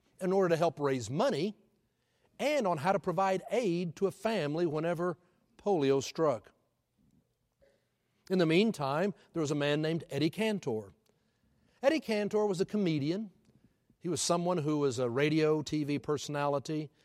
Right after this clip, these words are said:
He was an actor and a singer. A-, and they got together with a small group of people and said, "We gotta find a way to,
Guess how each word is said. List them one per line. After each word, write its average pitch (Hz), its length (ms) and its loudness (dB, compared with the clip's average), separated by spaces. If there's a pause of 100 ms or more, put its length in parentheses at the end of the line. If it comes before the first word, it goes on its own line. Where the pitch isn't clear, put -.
(400)
He 147 180 -8
was 151 140 -2
an 151 80 -2
actor 151 480 -2
and 165 80 -8
a 160 60 -6
singer. 143 520 -2 (880)
A-, 170 60 -4
and 180 300 0 (100)
they 190 140 0
got 226 260 -2 (220)
together 185 340 2
with 156 80 -6
a 147 60 -6
small 185 420 -2
group 190 220 -4
of 196 120 -2
people 160 300 -2
and 160 80 -4
said, 185 240 0
"We 202 140 -4
gotta 233 160 0
find 190 400 -2
a 185 40 4
way 156 320 4
to, 127 220 -10